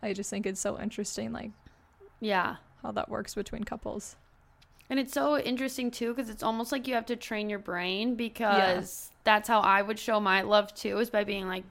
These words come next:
Speaker 2: "You're the best person ever. Here are all the things I love about
Speaker 1: Yeah,
Speaker 2: you."
Speaker 1: you're so great. <laughs>
Speaker 2: And, and Alex would, like, appreciate it and accept it, but it would mean more if I just, like, randomly gave him a hug or something, you know?
Speaker 1: A hundred percent. Yeah, it's just something different. And it's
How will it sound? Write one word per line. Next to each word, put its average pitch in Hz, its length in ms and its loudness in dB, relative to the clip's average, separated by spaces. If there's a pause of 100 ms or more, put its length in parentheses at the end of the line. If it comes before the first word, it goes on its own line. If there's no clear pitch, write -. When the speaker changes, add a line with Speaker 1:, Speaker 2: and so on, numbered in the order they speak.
Speaker 2:
"You're 302 100 -4
the 233 80 -4
best 262 260 0
person 285 320 -2
ever. 254 280 4
Here 294 180 0
are - 140 2
all 254 160 4
the 285 80 -2
things 277 240 0
I 285 80 4
love 294 180 6
about 226 240 4
Speaker 1:
Yeah, 220 240 6
Speaker 2:
you." - 80 0
Speaker 1:
you're 220 140 2
so 277 220 0
great. 214 440 2
<laughs> 247 60 0
Speaker 2:
And, 254 240 6 (380)
and 269 160 8
Alex 247 360 6
would, 254 140 0
like, 233 180 6
appreciate 240 640 0
it 226 140 2
and 220 100 -4
accept 220 420 0
it, 254 140 -2
but 226 120 2
it - 120 0
would 214 160 0
mean 214 320 0
more 202 240 4
if 202 140 0
I 196 160 6
just, 196 320 -4
like, 180 340 2 (140)
randomly 208 560 -2
gave 240 240 0
him 254 100 0
a 277 40 2
hug 269 320 2
or 190 80 -2
something, 180 520 -4
you 185 80 0
know? 185 140 -2
Speaker 1:
A - 20 2
hundred 208 380 0
percent. 196 580 -6
Yeah, 196 240 0
it's 202 160 -6
just 202 180 -2
something 196 340 -4
different. 196 420 -4
And 214 100 2
it's 214 260 -2